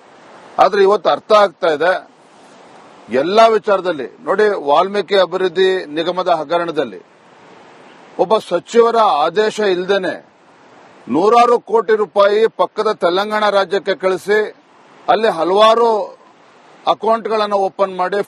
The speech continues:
ಫೇಕ್ ಅಕೌಂಟ್ಸ್ಗಳನ್ನ ಓಪನ್ ಮಾಡಿ, ಆ ಹಣವನ್ನ ಡ್ರಾ ಮಾಡಿ ಲೋಕಸಭಾ ಚುನಾವಣೆಯಲ್ಲಿ ದುರುಪಯೋಗ ಪಡಿಸ್ಕೊಂಡ್ರು. ನನ್ನ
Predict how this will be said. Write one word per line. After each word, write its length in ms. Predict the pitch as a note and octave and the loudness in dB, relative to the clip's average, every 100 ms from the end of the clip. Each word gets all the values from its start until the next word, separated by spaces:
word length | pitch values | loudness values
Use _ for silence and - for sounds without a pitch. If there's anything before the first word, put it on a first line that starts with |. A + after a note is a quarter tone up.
| - | -2
ಫೇಕ್ 280 | G3+ G#3+ G3+ | -2 -2 -4
ಅಕೌಂಟ್ಸ್ಗಳನ್ನ 560 | F#3+ G#3+ G#3 F#3+ G3 F3+ | -4 -6 -6 -6 -4 -4
ಓಪನ್ 240 | E3+ F3+ E3+ | -4 -6 -6
ಮಾಡಿ, 220 | E3 F#3 F#3+ - _ _ _ _ - | -4 -4 -6 -10 _ _ _ _ 0
ಆ 40 | E3+ D#3+ | 0 2
ಹಣವನ್ನ 440 | F3+ G#3 G#3+ G#3+ G#3+ G#3 F3+ - - _ _ _ _ - | 0 0 0 0 0 0 -2 -6 -20 _ _ _ _ -12
ಡ್ರಾ 280 | C3+ F3 G#3 G#3+ | -2 2 2 0
ಮಾಡಿ 160 | G3 A3 F#3 | -2 -2 0
ಲೋಕಸಭಾ 360 | F#3+ - F#3 F#3 | -2 -2 -4 -4
ಚುನಾವಣೆಯಲ್ಲಿ 380 | F#3 E3+ E3+ F#3 D#3+ | -4 -6 -4 -6 -6
ದುರುಪಯೋಗ 340 | E3 E3+ D#3+ C3+ | -4 -4 -4 -4
ಪಡಿಸ್ಕೊಂಡ್ರು. 520 | C3+ - C3+ A#2 F#2+ - _ _ _ _ - - A#2+ | -8 -10 -8 -8 -10 -16 _ _ _ _ -20 -8 -4
ನನ್ನ 180 | F#3 | -2